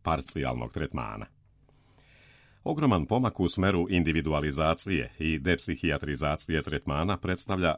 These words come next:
sedmo izdanje standarda nege. U toj verziji naglašava se razlika između rodne disforije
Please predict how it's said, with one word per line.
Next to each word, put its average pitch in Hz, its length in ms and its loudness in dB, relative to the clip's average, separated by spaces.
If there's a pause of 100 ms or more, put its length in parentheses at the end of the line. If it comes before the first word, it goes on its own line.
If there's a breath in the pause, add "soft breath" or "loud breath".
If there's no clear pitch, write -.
sedmo 78 420 0
izdanje 71 460 0
standarda 73 520 -2
nege. 57 260 -6 (840 soft breath)
U - 100 0
toj 104 160 2
verziji 92 500 2
naglašava 82 540 0
se 80 140 -2
razlika 78 440 0
između 80 480 0
rodne 76 320 0
disforije 90 640 0